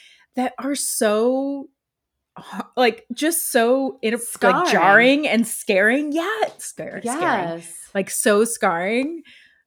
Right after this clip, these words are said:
Speaker 1: Like, I thi-, I know they thought they were being helpful, but there was, like, "Oh, I could get molested?" Like, "Oh," there was something
Speaker 2: Yeah.
Speaker 1: about, like, rape and just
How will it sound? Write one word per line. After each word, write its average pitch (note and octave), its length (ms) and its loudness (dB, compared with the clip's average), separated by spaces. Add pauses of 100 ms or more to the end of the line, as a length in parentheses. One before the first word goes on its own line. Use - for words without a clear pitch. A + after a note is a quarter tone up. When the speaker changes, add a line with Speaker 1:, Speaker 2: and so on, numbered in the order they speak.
(260)
Speaker 1:
Like, A#3+ 160 0
I C4 80 4
thi-, - 140 -2
I C4+ 100 2
know D#4+ 320 -2
they B3+ 160 0
thought B3+ 260 -6
they A3 100 -2
were G3+ 140 -2
being F3+ 260 -4
helpful, C#3+ 420 -10
but B2 200 -10
there F3+ 140 -2
was, F3+ 200 -2
like, C#3+ 360 -6 (140)
"Oh, B3+ 440 -2
I F3+ 180 -6 (380)
could A3+ 140 -10
get - 200 -4
molested?" G3+ 760 -4
Like, G3 300 -2
"Oh," B3+ 340 0
there G#3 100 -2
was A3+ 100 -4
something C4 200 0
Speaker 2:
Yeah. A3 60 4
Speaker 1:
about, D#3 160 0
like, D3+ 160 -4 (180)
rape C4 520 -2
and D3+ 340 -4 (500)
just C#4+ 220 -4